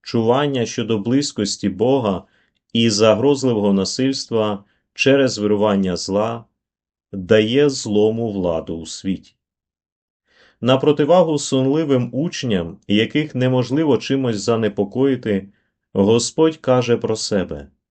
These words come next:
«Душа моя засмучена аж до смерті».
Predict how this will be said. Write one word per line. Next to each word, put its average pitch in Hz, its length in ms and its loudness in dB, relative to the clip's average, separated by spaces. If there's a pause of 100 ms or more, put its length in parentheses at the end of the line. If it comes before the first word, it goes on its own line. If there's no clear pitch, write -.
(420)
«Душа 98 540 0
моя 113 480 -4 (540)
засмучена 110 1080 0
аж 82 260 -6
до 82 140 -6
смерті». - 680 -12